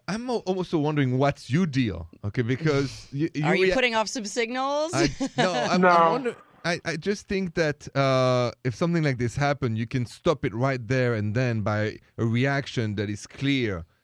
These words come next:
Speaker 1: I'm not sure you had such a knee-jerk reaction. I feel like you kind of let it, let it happen.
Speaker 3: Yeah, but
Speaker 1: And
Speaker 3: how do you react where you don't embarrass everybody at the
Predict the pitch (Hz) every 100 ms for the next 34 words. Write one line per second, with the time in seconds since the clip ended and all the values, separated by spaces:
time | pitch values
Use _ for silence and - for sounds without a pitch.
0 | _ _ - 180 220 165 - 196 180 127
1 | 120 117 - 143 127 - 113 107 139 123
2 | 127 120 - 110 110 113 - 107 110 120
3 | 151 135 123 113 - 117 113 147 135 104
4 | 123 123 101 - _ - 135 120 104 117
5 | 123 98 82 78 - _ _ _ 113 117
6 | 269 277 233 277 294 294 285 262 262 262
7 | 233 - 240 240 208 220 233 226 190 190
8 | 220 226 202 196 185 180 185 175 170